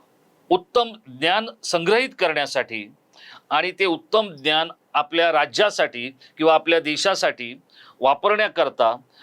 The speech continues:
आणि त्याच बरोबरीने एक आर्थिक शिस्त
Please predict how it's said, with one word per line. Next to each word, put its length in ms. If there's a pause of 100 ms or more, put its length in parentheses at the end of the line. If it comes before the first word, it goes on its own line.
(180)
आणि 220 (160)
त्याच 340
बरोबरीने 840 (220)
एक 200 (120)
आर्थिक 560
शिस्त 420